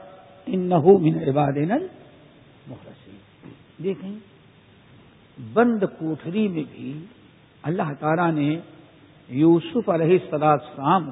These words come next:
کو استقامت پر قائم رکھا، برائی سے بچا لیا، برائی سے بچا لیا۔ اخلاص کی برکت ہے۔ دعا کرو اللہ تعالی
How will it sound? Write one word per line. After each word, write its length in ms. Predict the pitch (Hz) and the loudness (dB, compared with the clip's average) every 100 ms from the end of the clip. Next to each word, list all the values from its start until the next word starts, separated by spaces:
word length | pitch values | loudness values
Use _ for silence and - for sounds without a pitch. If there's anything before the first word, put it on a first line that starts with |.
| - | -12
کو 380 | 131 143 156 160 - - _ _ _ - | -8 -4 -4 -8 -16 -20 _ _ _ -14
استقامت 720 | 143 - 247 - 151 160 175 - - - | -12 -12 -16 -2 0 2 -2 -8 -18 -12
پر 100 | 151 | -10
قائم 380 | 127 139 151 160 | -8 -6 -6 -4
رکھا، 280 | 151 - 156 | -6 -4 -6
برائی 720 | 117 147 147 165 185 269 220 - | -4 0 6 8 6 4 -2 -2
سے 80 | 160 | -4
بچا 360 | 160 - 170 | -2 2 2
لیا، 400 | 175 185 185 196 214 - - - - _ _ _ _ _ _ _ _ _ _ _ _ _ _ _ - - | 2 0 0 -4 -6 -16 -20 -20 -20 _ _ _ _ _ _ _ _ _ _ _ _ _ _ _ -20 0
برائی 280 | 147 196 190 - | 6 8 8 4
سے 60 | |
بچا 320 | 127 123 117 117 | -2 -10 -10 -10
لیا۔ 320 | 120 120 175 - - - _ _ _ _ _ - | -12 -18 -18 -20 -20 -20 _ _ _ _ _ 4
اخلاص 420 | - 170 180 156 - | 4 4 -2 -4 -10
کی 80 | 127 | -14
برکت 460 | 139 143 160 147 - | -10 -6 -6 -6 -6
ہے۔ 140 | 156 - - - - _ - 131 143 | -8 -10 -20 -20 -20 _ -20 -8 0
دعا 160 | 196 | 2
کرو 240 | - 170 170 | 2 -2 -2
اللہ 160 | 156 143 139 | -2 -4 -6
تعالی 180 | 147 | -8